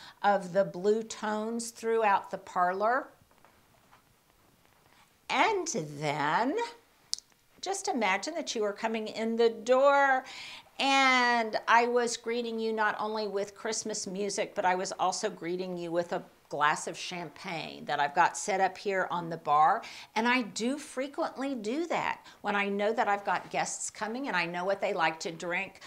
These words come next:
I will set the bar up here at least, um, for wine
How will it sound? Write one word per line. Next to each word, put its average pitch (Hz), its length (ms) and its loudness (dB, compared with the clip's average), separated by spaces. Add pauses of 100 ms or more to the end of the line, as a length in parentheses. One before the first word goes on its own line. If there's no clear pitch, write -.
(200)
I 196 140 0
will 190 140 -2
set 226 340 -2
the 214 80 -6
bar 196 340 -2
up 185 220 -2
here 190 640 0 (260)
at 202 240 2
least, 226 460 -2
um, 175 340 0
for 233 300 -4
wine 185 640 -8